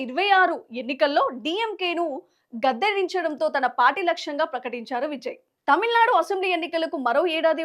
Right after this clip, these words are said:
ఉండగా కేంద్రంలోని బీజేపీ సర్కార్ విజయ్కి వై కేటగిరీ భద్రత కల్పించడం చర్చనీయాంశంగా మారింది. గత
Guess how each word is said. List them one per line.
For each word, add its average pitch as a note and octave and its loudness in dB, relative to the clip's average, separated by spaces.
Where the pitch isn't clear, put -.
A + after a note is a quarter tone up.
ఉండగా C#4+ 0
కేంద్రంలోని D4 -4
బీజేపీ F#4 -2
సర్కార్ A#3 0
విజయ్కి F4+ -2
వై F4+ 8
కేటగిరీ F#4 -2
భద్రత B3 -2
కల్పించడం B3 -6
చర్చనీయాంశంగా F4 0
మారింది. A3+ -2
గత D4 2